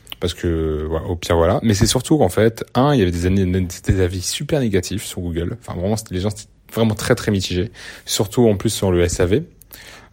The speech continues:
Euh, donc, ça me rassurait pas non plus des masses. Et comment étaient les vendeurs là-bas ? Bon, après, je, c'est, je demande, j'achète pas une bague de luxe ou une montre de luxe, hein. Mais ça, ça, ça crée une atmosphère qui, euh, favorise pas l'achat, on va dire.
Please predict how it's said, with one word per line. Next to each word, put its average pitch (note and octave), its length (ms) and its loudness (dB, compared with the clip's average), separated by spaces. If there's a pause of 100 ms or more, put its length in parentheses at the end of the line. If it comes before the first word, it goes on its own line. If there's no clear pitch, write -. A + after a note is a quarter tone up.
Euh, E2+ 80 2
donc, E2+ 220 -2
ça F#2+ 80 0
me F#2 40 2
rassurait F2 380 2
pas C3 140 0
non C3 120 2
plus G2+ 200 -2
des F#2 80 4
masses. - 400 -2 (480)
Et F2+ 720 6 (140)
comment B2+ 320 4
étaient A2 160 0
les F#2 140 2
vendeurs G#2+ 380 4
là-bas ? F2 340 0 (760)
Bon, F2 100 -4
après, F#2 300 4
je, D#2+ 160 -4
c'est, - 200 -16 (220)
je E2 120 -16
demande, D#2 280 -6
j'achète D#2+ 300 -8
pas - 160 2
une E2+ 140 0
bague E2+ 200 2
de F2 120 0
luxe G#2+ 420 2
ou F2+ 160 0
une E2 80 -2
montre F2 160 0
de F#2 80 6
luxe, A2+ 300 4
hein. A2 100 -6 (560)
Mais G2+ 400 2 (600)
ça, G2+ 480 4
ça, - 240 -2
ça - 160 0
crée C#3 260 4
une C#3+ 100 4
atmosphère A#2 800 2
qui, A#2+ 300 0
euh, G2 80 6
favorise A2 420 2
pas C#3 160 4
l'achat, F#2+ 300 2
on - 40 -6
va - 60 -6
dire. E2 260 -8